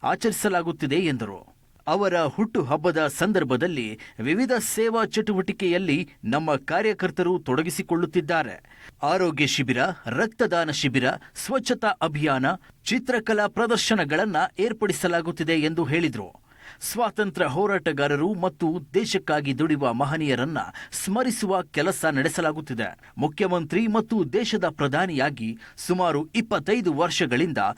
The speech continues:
ಮೋದಿ ಅವರು ಕೆಲಸ ಮಾಡಿದ್ದಾರೆ. ಎಲ್ಲವನ್ನೂ ಅವರು ಬಡವರ ಸಲುವಾಗಿ ಮಾಡಿದ್ದಾರೆ ಎಂದು ವಿಶ್ಲೇಷಿಸಿದ್ರು.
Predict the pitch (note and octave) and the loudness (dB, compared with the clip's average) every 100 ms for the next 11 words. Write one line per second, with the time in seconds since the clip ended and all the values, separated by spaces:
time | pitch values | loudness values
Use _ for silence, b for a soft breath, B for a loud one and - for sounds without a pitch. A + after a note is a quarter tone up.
0 | b b A2+ F#3 F3 F3+ D#3 D3+ D3 C#3+ | b b -2 0 0 0 2 0 0 -2
1 | C3 C#3+ F3 E3 E3 D3 D3 B2+ F2+ A2+ | -2 0 0 0 0 0 -2 -2 -4 -2
2 | F#3 B3+ B3 B3 A#3+ C4 G3+ G#3 G3 C#3+ | 0 0 0 0 0 0 0 0 0 0
3 | E3+ A2+ E3 G#3 G3+ F3+ - E3+ D#3+ F3+ | -2 -2 0 2 0 0 0 0 2 0
4 | D3+ C3+ C#3+ E3 C#3 C#3 C3+ D3+ D3+ E3+ | 0 2 2 0 0 0 2 0 0 -2
5 | D3+ F#3 G3+ F3+ C3 A#2+ G#2+ G2+ F#2 | 0 0 0 -2 -4 -6 -4 -6 -8